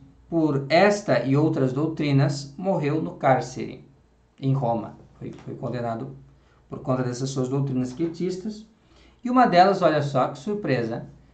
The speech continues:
é justamente da irmã Faustina Kowalska, expressa no diário, né, que também é a mesma da irmã Kozlovska, ou seja, superiores você não deve dar atenção, você deve dar atenção às suas revelações interiores,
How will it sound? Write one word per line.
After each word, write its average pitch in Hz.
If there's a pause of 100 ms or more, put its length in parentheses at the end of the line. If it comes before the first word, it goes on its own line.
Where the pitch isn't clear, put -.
(120)
é 175
justamente 147
da 147
irmã 127 (180)
Faustina 139
Kowalska, 127 (100)
expressa 139
no 147
diário, 151 (520)
né, -
que 226
também 190
é -
a 185
mesma 160
da 156
irmã 185
Kozlovska, 202
ou 135
seja, 127 (260)
superiores 226
você 214
não 220
deve 196
dar 170
atenção, 151
você 156
deve 143
dar 143
atenção 139
às -
suas 160
revelações 131
interiores, 190